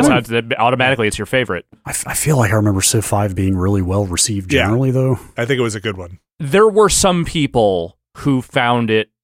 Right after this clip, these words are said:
Speaker 1: like, the divergences it made from four, like, kind of intolerable, but those are, like, the most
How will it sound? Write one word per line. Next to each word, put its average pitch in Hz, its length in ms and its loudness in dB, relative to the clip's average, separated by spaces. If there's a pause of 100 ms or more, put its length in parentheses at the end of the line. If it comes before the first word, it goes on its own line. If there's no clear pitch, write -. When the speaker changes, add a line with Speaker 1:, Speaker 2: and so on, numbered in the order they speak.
(220)
Speaker 1:
like, 113 320 -2
the 120 220 -2
divergences 107 720 -2
it 107 80 -6
made 104 220 -4
from 95 160 -8
four, 90 480 -4
like, 92 180 -4
kind 98 220 -2
of 90 80 -6
intolerable, 95 760 -2
but 101 180 -6
those 101 240 -4
are, 95 120 -6
like, 87 320 -6
the 95 160 -4
most 87 560 -6